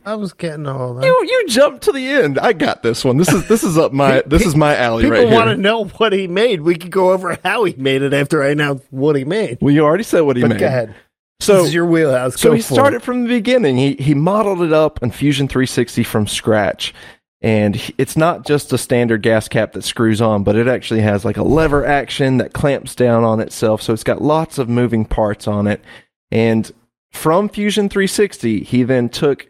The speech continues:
Speaker 2: his three D printer and he three D printed the pieces. So he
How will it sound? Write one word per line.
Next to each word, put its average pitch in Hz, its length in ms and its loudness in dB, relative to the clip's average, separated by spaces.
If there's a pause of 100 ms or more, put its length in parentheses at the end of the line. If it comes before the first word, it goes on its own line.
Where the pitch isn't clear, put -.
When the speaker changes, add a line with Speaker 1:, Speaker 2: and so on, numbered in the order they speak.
(160)
Speaker 2:
his 110 200 -6
three 131 220 0
D 170 120 -2
printer 139 580 -2 (640)
and 117 180 0
he 120 200 -2
three 139 280 0
D 143 140 0
printed 143 520 -4
the 110 60 -2
pieces. 110 440 -2
So 107 380 0
he 113 180 -4